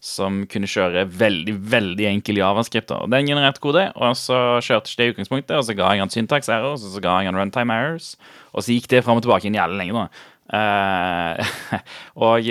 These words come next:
og til slutt så hadde man, liksom, et, eh, et produkt, da, som var basically en veldig enkel sånn JavaScript interpreter, eh, i, i C sharp. Eh, veldig sånn enkelt, eh, proof of concept-greie. Det, altså, jeg hadde ikke trengt å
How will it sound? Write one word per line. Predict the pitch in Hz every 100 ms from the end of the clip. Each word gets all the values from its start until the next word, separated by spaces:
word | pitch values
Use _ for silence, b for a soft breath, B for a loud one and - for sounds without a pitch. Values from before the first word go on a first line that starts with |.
| 110
og | 135
til |
slutt | 135 143 -
så | 147
hadde | 151 90 98
man, | 127 151
liksom, | 160 120 104
et, | 87 - - 110
eh, | 107 104 90
et | 95
produkt, | - 120 156 -
da, | 90 80
som | 117 104
var | 85 95 104
basically | 90 104 - 123 127
en | 131
veldig | 123 95
enkel | 95 120 - 143 127
sånn | 101
JavaScript | 87 101 117 95 95 -
interpreter, | 95 92 82 107 101 87 85 85
eh, | 76
i, | 87 87 87 85
i | - 87 87 85
C | - 85
sharp. | - 65 - b b b
Eh, | - 95 95 98
veldig | 131 165
sånn | 170 120
enkelt, | 123 131 120 - 120
eh, | 113 110
proof | 123 110
of | 113
concept-greie. | 104 113 - 104 101 147 B B B -
Det, | 113 113 98 90 80
altså, | 110 139 135 131 B B
jeg | -
hadde | 123 101 127
ikke | 143
trengt | 139
å | 131